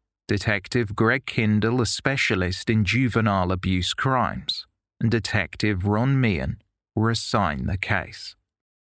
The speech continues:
They knew that Dennis's adopted mother, Lois Juergens, would never confess, so they tracked down the original detective from nineteen sixty-five.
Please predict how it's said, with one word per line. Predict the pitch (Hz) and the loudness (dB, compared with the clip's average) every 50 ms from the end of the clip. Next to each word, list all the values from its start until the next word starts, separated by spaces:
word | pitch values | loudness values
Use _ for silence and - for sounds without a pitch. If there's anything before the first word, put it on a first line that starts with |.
| _ _ _ _ _ _ _ | _ _ _ _ _ _ _
They | - 110 98 | -4 -2 0
knew | 95 107 117 113 104 104 | 2 4 4 4 4 4
that | 92 107 - 92 | 2 0 0 2
Dennis's | 92 110 113 110 107 - - 117 113 101 | 2 2 2 2 2 2 0 0 0 0
adopted | 107 98 117 120 123 - - - 143 131 113 | 0 0 0 0 -2 -2 -2 0 0 2 2
mother, | 113 110 104 101 101 101 110 110 | 4 2 4 2 2 0 0 2
Lois | 107 107 110 117 135 135 - - | 2 2 2 2 0 0 -2 -4
Juergens, | - - 110 104 98 98 95 95 - 101 98 98 101 92 - | -2 0 0 2 2 0 0 0 0 0 2 2 2 2 0
would | 101 107 101 101 | 0 0 2 2
never | 113 117 113 113 - 101 | 2 4 2 2 0 -2
confess, | 90 - 107 98 95 92 - - 123 117 76 - - - - - - - _ _ _ _ _ _ _ _ - | -2 0 0 0 0 0 0 -2 0 0 -2 -4 -8 -12 -14 -16 -18 -20 _ _ _ _ _ _ _ _ -8
so | - - | -4 -2
they | 98 92 104 104 | 0 0 0 -2
tracked | - - - 127 120 117 107 - | 0 0 0 0 0 -2 -2 -2
down | - 117 104 104 101 104 | 0 0 2 2 2 2
the | 107 107 107 | 2 2 2
original | 107 101 110 113 113 - 131 123 120 120 | 2 2 2 0 0 0 0 2 2 2
detective | 113 120 117 - - 113 110 104 - - - 101 90 82 87 - | 2 0 0 0 0 0 0 -2 -4 -6 -4 -2 -2 -2 -2 -2
from | - 107 101 98 101 101 | 0 2 4 4 4 4
nineteen | 104 104 107 107 113 110 - - 123 117 117 113 110 | 4 4 4 2 2 0 0 0 0 2 2 2 0
sixty-five. | - - - 87 - - - - - 78 82 87 - - 95 85 76 58 53 - - | 0 -2 -4 -4 -4 -4 -8 -6 -4 -4 -4 -4 -2 -2 -2 -2 -2 -4 -6 -8 -12